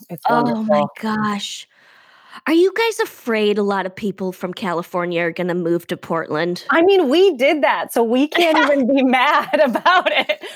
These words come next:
Speaker 1: We're the people that everybody hates that di-, exactly did that.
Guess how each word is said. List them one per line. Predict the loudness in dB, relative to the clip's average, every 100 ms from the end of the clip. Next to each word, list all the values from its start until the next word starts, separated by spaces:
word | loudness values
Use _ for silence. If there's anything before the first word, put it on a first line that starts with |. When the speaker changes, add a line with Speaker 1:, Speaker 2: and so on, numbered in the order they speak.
| -4
Speaker 1:
We're | 2 4 4 2
the | 2
people | 0 0 2 2
that | 2
everybody | 2 0 0 0
hates | 0 0 0 -2 -4
that | -2 -2
di-, | 0 0
exactly | 0 -2 0 0 -2 0 0
did | 0 0 0
that. | 0 -2 -4